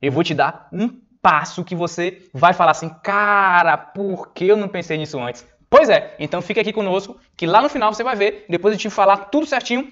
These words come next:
eu vou te falar assim, ó, "Anota isso aqui, que isso aqui tu vai sair daqui, show de bola, sabendo tudinho." Beleza? Então fica até o final pra que você entenda, é, esse passo e já saia daqui.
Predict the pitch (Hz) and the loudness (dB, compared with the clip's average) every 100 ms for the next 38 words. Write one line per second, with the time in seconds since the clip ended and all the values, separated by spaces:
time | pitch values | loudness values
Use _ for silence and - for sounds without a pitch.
0 | _ 190 214 240 226 214 185 - - _ | _ -2 0 2 2 2 0 -4 -8 _
1 | - 143 247 - 269 226 185 214 - _ | 0 6 6 6 2 0 -2 -4 -16 _
2 | - 233 294 - 381 - 208 220 226 254 | -2 0 0 0 -2 -2 -4 -2 0 0
3 | - 381 302 339 - 233 220 240 _ - | 0 -2 0 0 -2 0 -4 -4 _ -10
4 | - - 240 247 240 240 214 214 220 262 | -6 6 8 10 8 4 6 8 6 2
5 | 214 190 220 220 277 160 131 - _ _ | 0 0 -2 0 -2 -2 -4 -10 _ _
6 | 139 185 226 320 349 - 214 226 302 - | 4 8 10 10 8 -2 -2 0 0 -4
7 | 262 247 240 247 262 214 233 - - 190 | -4 -2 -2 -2 2 2 2 -2 -8 -6
8 | 196 208 202 208 220 - _ - 240 262 | 0 0 4 4 4 -2 _ 0 0 4
9 | 190 202 180 - - _ - 180 190 180 | 2 4 0 -2 -8 _ 2 4 6 6
10 | 175 170 180 208 - 175 190 226 - 240 | 4 4 4 4 6 6 6 2 -2 2
11 | 214 269 - - - - - 240 254 311 | 6 6 4 -6 -20 -6 2 4 6 4
12 | 320 208 226 | 4 -2 -2